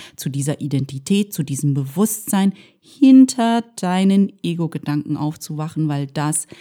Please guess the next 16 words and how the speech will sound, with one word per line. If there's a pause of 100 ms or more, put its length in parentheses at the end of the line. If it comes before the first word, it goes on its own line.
(120)
ist
deine
wahre
Natur. (240)
Das
ist,
was
er
in
diesem
Buch
sagt.
Und
er
beschreibt
auch